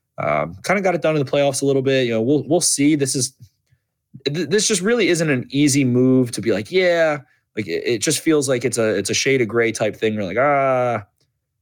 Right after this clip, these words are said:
there were positives to Wink's defense. Many, you know, they finished really strongly several times. You can also see the need for a fresh, fresh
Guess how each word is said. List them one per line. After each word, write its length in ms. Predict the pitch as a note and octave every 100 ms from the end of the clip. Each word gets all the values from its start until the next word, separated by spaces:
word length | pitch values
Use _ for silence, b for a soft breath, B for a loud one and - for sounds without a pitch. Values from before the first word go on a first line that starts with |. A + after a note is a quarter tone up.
| _ -
there 100 | A2
were 80 |
positives 520 | - B2 A#2+ A#2+ A2+ -
to 80 |
Wink's 220 | A#2 A2 -
defense. 600 | A#2 G2+ A2 G#2+ - G#2
Many, 360 | A2 A2 G#2+ G2+
you 120 | G2
know, 80 | F2
they 140 | E2+
finished 320 | - A2+ F#2+
really 160 | G#2 G2+
strongly 360 | - G#2 G#2 G2+
several 280 | G#2 G2
times. 400 | F#2+ G#2 G#2 G2
You 60 | F#2
can 100 | F#2+
also 240 | G2+ G2+
see 240 | - A2 G#2+
the 80 | G2
need 260 | G2+ G2
for 140 | G2 F#2
a 40 |
fresh, 420 | - G2+ - -
fresh 380 | - G#2+ -